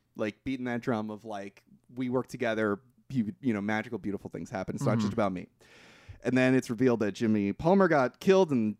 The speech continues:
Speaker 1: in the, in the, in the hospital, and Jake, some guy named Jake.
Speaker 2: So how did he get killed in the hospital?
Speaker 1: He just got fucking shot by
Speaker 2: Uh,
Speaker 1: somebody.
Speaker 2: okay.
Speaker 1: You get it? 'Cause he was defenseless.
Speaker 2: Yeah.
Speaker 1: And some guy named Jake, uh, Jake, what's his name?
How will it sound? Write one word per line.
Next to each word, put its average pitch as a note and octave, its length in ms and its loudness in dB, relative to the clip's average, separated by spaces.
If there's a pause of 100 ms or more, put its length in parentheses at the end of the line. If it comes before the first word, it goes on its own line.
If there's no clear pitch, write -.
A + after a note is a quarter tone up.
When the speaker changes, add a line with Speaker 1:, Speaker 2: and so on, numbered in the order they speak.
Speaker 1:
in A#2+ 160 0
the, G2+ 240 -2
in A2 180 -2
the, F2+ 360 -4 (400)
in A2+ 120 2
the G2 80 -2
hospital, F#3+ 640 6 (560)
and A#2 220 -4
Jake, - 460 4 (120)
some E3+ 200 -2
guy E3 100 4
named C#3+ 220 2
Jake. F3+ 180 2
Speaker 2:
So F3 120 0
how F3+ 140 2
did G3 100 2
he F#3+ 60 0
get F#3 80 -6
killed G3 180 -4
in - 20 -2
the F3 60 -2
hospital? F#3+ 440 -6 (360)
Speaker 1:
He - 60 -6
just F#3+ 120 -4
got D#3 140 4
fucking C3+ 240 -2
shot G#2+ 380 -6
by D3 60 0
Speaker 2:
Uh, C3+ 40 0
Speaker 1:
somebody. D3 360 4
Speaker 2:
okay. B2+ 260 2 (140)
Speaker 1:
You C3+ 80 -4
get A#2+ 100 0
it? B2+ 60 -4
'Cause C#3 120 -4
he C3 60 0
was A#2 100 -6
defenseless. A#2+ 640 -6 (100)
Speaker 2:
Yeah. G#2+ 220 -4 (200)
Speaker 1:
And B2+ 200 2
some F#3+ 120 4
guy G3+ 140 8
named E3 240 2 (100)
Jake, C3+ 480 -2 (140)
uh, A2+ 340 4
Jake, E3 920 2 (260)
what's C3 200 -8
his A#2 220 -6
name? F#2 720 -6